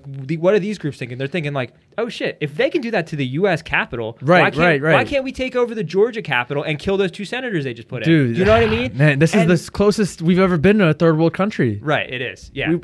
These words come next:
Speaker 2: and it started with trying to reverse the election.
Speaker 1: Yeah.
Speaker 2: That's third world country stuff.
Speaker 1: Yeah, it is. It is a hundred percent.
Speaker 2: That's
Speaker 1: And
Speaker 2: a good point.
Speaker 1: And it's like, it's, it's, it's a shame too, because look, it's gotta be said, we've been doing this for years,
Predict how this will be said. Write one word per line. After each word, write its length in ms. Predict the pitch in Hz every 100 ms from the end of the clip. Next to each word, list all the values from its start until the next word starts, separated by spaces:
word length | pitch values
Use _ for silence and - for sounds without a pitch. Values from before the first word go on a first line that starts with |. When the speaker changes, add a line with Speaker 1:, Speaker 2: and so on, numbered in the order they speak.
| -
Speaker 2:
and 160 | 185
it 80 | 165
started 400 | 170 208 190 185
with 160 | 185 180 - _ _ -
trying 200 | - 202
to 60 | 190
reverse 360 | 175 175 190
the 100 | -
election. 500 | 190 196 - 139 107
Speaker 1:
Yeah. 220 | 123 92 101
Speaker 2:
That's 140 | 202
third 280 | - 202 208
world 160 | 190 196
country 320 | 220 226 208
stuff. 320 | 160 139 101
Speaker 1:
Yeah, 160 | 117 104
it 60 | 92
is. 220 | - - _ _ _ _ _
It 140 | 127 135
is 100 | 131
a 40 |
hundred 220 | 120 131 117
percent. 320 | 113 98 - -
Speaker 2:
That's 180 | 147
Speaker 1:
And 100 | 170
Speaker 2:
a 20 | 160
good 280 | 156 185
point. 400 | - 180 175 107 -
Speaker 1:
And 180 | 156 160
it's 180 | 160
like, 280 | 165 165 160 _ -
it's, 300 | 151 - - _ _ -
it's, 260 | 160 - -
it's 160 | 160 160
a 80 |
shame 380 | 165 - 131 113
too, 180 | - 120
because 520 | 110 113 131 117 107 _ _ -
look, 360 | 139 117 - _ _ _ _
it's 160 | - 147
gotta 240 | 151 151
be 80 | 151
said, 400 | 139 139 131 120
we've 260 | 120 135 139
been 120 | 143
doing 280 | 127 123 127
this 160 | 127 -
for 280 | - 123
years, 600 | 107 101 107 110 123 -